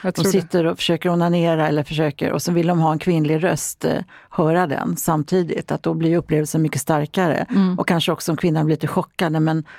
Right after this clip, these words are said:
Speaker 1: oj, vad säger du?" och så, så
Speaker 2: Mm.
Speaker 1: kan det vara
Speaker 2: Ja, men det tog, det tog mig väldigt lång tid att förstå, för att jag tyckte det var konstigt att så många ringde med detta problem,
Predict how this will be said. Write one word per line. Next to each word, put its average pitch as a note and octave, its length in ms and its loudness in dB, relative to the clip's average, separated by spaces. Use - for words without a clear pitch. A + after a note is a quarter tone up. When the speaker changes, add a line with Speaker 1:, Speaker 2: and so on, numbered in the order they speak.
Speaker 1:
oj, E3+ 240 2
vad D3 140 -2
säger F3 380 2
du?" C#3+ 140 -2
och - 160 -4
så, - 200 -6
så - 160 -4
Speaker 2:
Mm. G3 120 4
Speaker 1:
kan D#3+ 100 2
det D#3+ 100 0
vara D3+ 240 0
Speaker 2:
Ja, F3+ 100 2
men F#3 100 4
det F#3+ 80 2
tog, A#3 260 0
det G#3 80 4
tog G#3+ 220 0
mig G3 140 4
väldigt A#3 280 2
lång D3+ 200 0
tid D#3+ 240 -2
att D3 60 -4
förstå, D#3 320 -2
för E3+ 120 -4
att D#3+ 80 -4
jag F3 100 -2
tyckte F#3 160 -2
det F3 60 0
var F3 60 2
konstigt E3+ 360 0
att E3 120 -4
så A3 280 0
många E3 360 2
ringde C#3+ 260 2
med C#3 100 0
detta - 240 -4
problem, E3 640 0